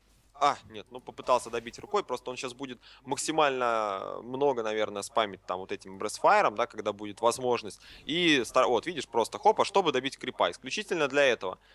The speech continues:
э, Дэнди прокачивает, э, свой первый скилл. Ему нужно побыстрее забрать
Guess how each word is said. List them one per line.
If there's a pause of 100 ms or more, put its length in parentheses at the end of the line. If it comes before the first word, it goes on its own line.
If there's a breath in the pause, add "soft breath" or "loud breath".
(160 soft breath)
э,
Дэнди
прокачивает, (120)
э,
свой
первый
скилл.
Ему
нужно
побыстрее
забрать